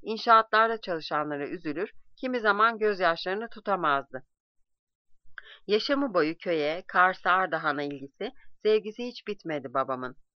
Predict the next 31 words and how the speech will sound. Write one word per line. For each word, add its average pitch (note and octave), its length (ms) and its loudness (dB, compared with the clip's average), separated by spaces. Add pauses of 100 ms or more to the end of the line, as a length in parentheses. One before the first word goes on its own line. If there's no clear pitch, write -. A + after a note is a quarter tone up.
(340)
Sertti B3 420 6
gereğinde, C#3 580 -4 (200)
çoğu A3 220 2
zaman F3+ 400 2
güleçti. F#3 580 -2 (320)
Yaşlı A3+ 380 4
kadınlarla E3+ 600 2
çok - 240 -6
gülüştüğünü E3 520 -6
anımsarım. E3 580 -2 (300)
Eskilerden G#3 720 2
çok G#3+ 260 -6
konuştuğunu. C3+ 680 -8 (400)
Köklerini B3+ 500 0
hiç C#4 140 -10
unutmadı D#3 540 -2
babam. B2+ 300 0 (320)
Hep C4 220 0
yerde G#3 360 6
daha G#3 240 4
rahat D3+ 300 4
oturdu. C3+ 460 -10 (320)
En B3 180 -4
çok A3+ 220 -6
kuzinede G3+ 460 -4
pişmiş E3 420 -14
patatesi F#3 560 -6
ellerini F3+ 420 -4
yakarak F3 500 -2
yemeyi C#3+ 340 -6
sevdi. C3 400 -8